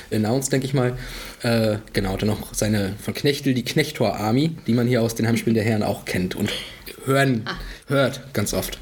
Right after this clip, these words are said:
Speaker 2: Ja, du merkst selber, ich hab das gar nicht unbedingt so wahrgenommen, wer da eigentlich stand. Aber
Speaker 1: Ja.
Speaker 2: in dem Moment war vor allem einfach wichtig, dass wir da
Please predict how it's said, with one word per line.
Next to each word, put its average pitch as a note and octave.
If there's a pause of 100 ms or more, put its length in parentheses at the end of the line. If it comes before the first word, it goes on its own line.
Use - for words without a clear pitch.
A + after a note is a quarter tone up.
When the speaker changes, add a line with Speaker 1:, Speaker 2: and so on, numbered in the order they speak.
Speaker 2:
Ja, G#3+
du A3+
merkst C4+
selber, C#4+
ich A3+
hab G#3+
das G#3+
gar G#3
nicht G3+
unbedingt G3+
so F#3
wahrgenommen, F3+
wer F#3+
da E3
eigentlich E3
stand. E3
Aber E3
Speaker 1:
Ja. B2
Speaker 2:
in E3+
dem F3
Moment F3+
war F3
vor F3+
allem E3+
einfach E3+ (220)
wichtig, F3+
dass -
wir E3+
da E3